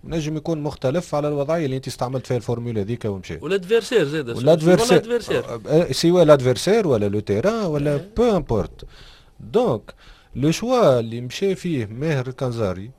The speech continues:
Speaker 1: رغم اللي البريستاسيون تاع الترجي خارج ارضها في الشامبيونز ليج كان خي-، كانت خير برشا. لأنه لما تشوف الماتش تاع الملعب المالي في رادس،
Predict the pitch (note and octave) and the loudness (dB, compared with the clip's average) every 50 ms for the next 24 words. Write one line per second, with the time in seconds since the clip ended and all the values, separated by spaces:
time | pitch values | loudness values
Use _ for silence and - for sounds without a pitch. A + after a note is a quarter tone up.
0 | _ _ - E2+ E2 F2+ G#2 A2+ A2+ G#2+ G2+ G2 F#2+ F#2 - C3+ C#3+ E3 C#3+ - | _ _ -12 -10 -8 -6 -6 -4 -2 -2 -2 -2 -4 -2 0 2 4 4 4 2
1 | C3+ B2+ A#2+ - E3 D#3 B2 F#2+ F2+ - - - - - A2+ A#2 B2 A2+ F2 E2+ | 2 0 2 0 0 -2 -2 -2 0 -2 -2 0 0 0 0 0 -2 -2 -4 -6
2 | E2+ E2+ E2 - - - C3+ D3 D3+ C#3 A#2 A2 - G2 - B2 A#2 G2 D2+ D#2 | -8 -8 -10 -12 -6 -2 0 2 2 2 0 -2 -6 -4 -4 -2 -2 -2 -4 -8
3 | D#2+ D#2 - - E2+ - - G2 F2+ - F2+ F2 F2 E2+ G#2+ C3+ C3+ - D3 C#3+ | -12 -12 -14 -16 -16 -12 -12 -12 -10 -10 -10 -10 -8 -8 -8 -10 -8 -8 -8 -8
4 | C3+ - - C#3 B2+ - - C#3 C3+ - - C#3+ C#3+ C3+ G#2+ G#2+ G2+ - - - | -8 -6 -8 -8 -8 -6 -8 -8 -8 -6 -6 -6 -6 -4 -4 -4 -4 -4 -6 -12
5 | - _ _ _ _ _ _ _ _ _ - F2 F2+ F#2 F#2 F#2+ G2 G2 F#2+ F#2 | -20 _ _ _ _ _ _ _ _ _ -12 -10 -8 -8 -8 -8 -8 -8 -8 -8
6 | G2 G2 G2 F#2+ - - C#3 C3+ - - G#2+ A2 A#2 A2+ - - - - F#2+ F#2 | -6 -6 -6 -8 -6 -4 -6 -6 -6 -8 -8 -6 -6 -6 -8 -8 -8 -6 -6 -6
7 | F#2+ G2+ G2+ F#2 F2 F2 F#2 F#2+ G2 G2+ F#2+ F2+ E2+ E2 - F#2+ F2+ G2+ G2 F2+ | -4 -4 -4 -4 -4 -6 -8 -6 -6 -6 -6 -6 -8 -8 -10 -8 -6 -4 -6 -6
8 | E2 E2 - - - | -6 -10 -14 -16 -16